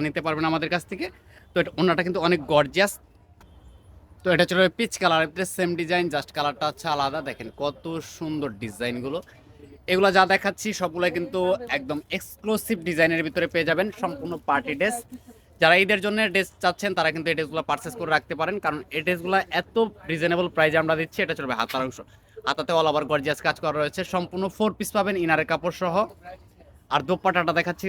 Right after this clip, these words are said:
দোপাট্টাটা কিন্তু আরো গর্জিয়াস একটা দোপাট্টা রয়েছে। তো এটা চলে আসবে, ওড়নাটা খুবই সুন্দর একটা ওড়না রয়েছে লাক্সারি শিফনের ভিতরে, সম্পূর্ণ ড্রেসটা হচ্ছে লাক্সারি শিফনের ভিতরে থাকবে। তো এটা চলে আসবে ম্যাজেন্টা কালার, চারটা কালার কিন্তু মাশাআল্লাহ অনেক সুন্দর। এখানে যা দেখতে পাচ্ছেন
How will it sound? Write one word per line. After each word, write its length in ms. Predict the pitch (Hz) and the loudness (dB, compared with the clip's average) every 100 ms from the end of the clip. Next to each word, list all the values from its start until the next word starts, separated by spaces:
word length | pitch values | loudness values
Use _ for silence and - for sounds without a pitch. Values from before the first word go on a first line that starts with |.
| 170 | -4
দোপাট্টাটা 380 | 170 165 165 156 | -4 -2 -2 -2
কিন্তু 120 | 151 139 | 0 0
আরো 80 | 135 113 | 0 0
গর্জিয়াস 380 | 123 117 110 143 147 | 0 0 0 -2 -4
একটা 120 | 151 | -8
দোপাট্টা 340 | 139 120 147 156 139 | -6 -4 -2 0 2
রয়েছে। 280 | 131 - 202 214 208 - - - - - - | 0 0 -2 -4 -12 -14 -18 -20 -20 -20 -18
তো 60 | - | 0
এটা 120 | 135 156 | 2 2
চলে 120 | 170 156 | 2 2
আসবে, 140 | 147 156 | 2 0
ওড়নাটা 300 | 139 135 165 165 | 2 2 2 0
খুবই 220 | - 147 156 - | -4 -6 -4 -4
সুন্দর 240 | 156 147 139 | -2 0 0
একটা 140 | - 131 | -2 -4
ওড়না 160 | 131 131 | -2 0
রয়েছে 260 | 131 - 208 - - - 131 | -2 -2 -6 -6 -14 -8 0
লাক্সারি 340 | 131 135 143 139 | 2 4 2 2
শিফনের 380 | 202 - 175 165 | -4 -2 0 0
ভিতরে, 200 | 156 175 185 196 | 0 2 2 2
সম্পূর্ণ 300 | 170 180 175 | -2 0 0
ড্রেসটা 220 | 175 - 190 | 0 0 -4
হচ্ছে 140 | 175 180 | -2 0
লাক্সারি 300 | 135 123 139 - | 0 0 -2 -2
শিফনের 360 | 180 - 147 131 | -6 -2 -4 -4
ভিতরে 180 | 117 117 | -6 -6
থাকবে। 220 | 107 95 90 - - - - - - - - - | -8 -8 -18 -20 -20 -20 -20 -20 -20 -20 -12 0
তো 80 | 156 | 2
এটা 100 | 160 | 4
চলে 120 | 160 | 4
আসবে 100 | 165 160 | 6 6
ম্যাজেন্টা 300 | 147 147 156 | 4 4 0
কালার, 180 | 170 190 - | 0 -2 2
চারটা 320 | 202 - 185 | 2 4 0
কালার 180 | 190 180 170 | 4 2 2
কিন্তু 140 | 170 151 | -2 -2
মাশাআল্লাহ 420 | 139 135 165 143 139 | -2 -2 -4 -2 0
অনেক 140 | 143 - - | -2 -6 -4
সুন্দর। 240 | 165 165 156 | -2 -2 -2
এখানে 180 | 156 147 | -4 0
যা 80 | 139 143 | 4 4
দেখতে 160 | 160 175 | 2 -4
পাচ্ছেন 220 | 160 160 | -6 -2